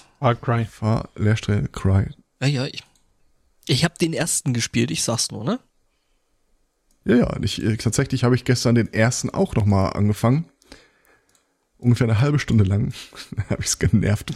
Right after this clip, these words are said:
Speaker 2: und wieder weggeschmissen.
Speaker 1: Ja.
Speaker 2: Das ist schon ein bisschen arg buggy. Also, ich, ich stehe halt, ich, während ich de-, äh, der Person zugeguckt hab, wie sie Assassin's Creed Origins spielt, wurde ich es natürlich nicht müde zu betonen, dass sie es falsch spielt.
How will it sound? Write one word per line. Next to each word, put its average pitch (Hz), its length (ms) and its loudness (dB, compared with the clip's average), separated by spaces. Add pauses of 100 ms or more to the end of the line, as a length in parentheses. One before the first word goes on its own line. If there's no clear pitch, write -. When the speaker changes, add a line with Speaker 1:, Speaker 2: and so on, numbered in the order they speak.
(120)
Speaker 2:
und 139 140 0
wieder - 220 -4
weggeschmissen. 98 440 0
Speaker 1:
Ja. 131 160 -2 (460)
Speaker 2:
Das 131 220 2
ist - 180 2
schon 147 160 4
ein - 20 2
bisschen 135 220 0
arg - 280 -2
buggy. 120 380 2 (1400)
Also, 113 340 4 (100)
ich, - 160 -2
ich - 160 -2
stehe 185 200 4
halt, 170 180 0
ich, 143 160 2 (440)
während 123 360 2
ich - 160 0
de-, 156 240 2
äh, 127 260 4
der - 180 0
Person 131 320 2
zugeguckt 160 480 0
hab, 101 140 0
wie 117 60 4
sie 104 120 2
Assassin's 113 440 0
Creed - 300 -2
Origins 117 400 2
spielt, - 500 -2 (240)
wurde 135 260 2
ich - 140 -2
es 135 120 -2
natürlich 127 320 0
nicht - 160 0
müde 147 260 2
zu 107 120 -2
betonen, 120 400 2
dass 117 160 2
sie - 80 -2
es - 200 -2
falsch - 560 -2
spielt. - 540 -4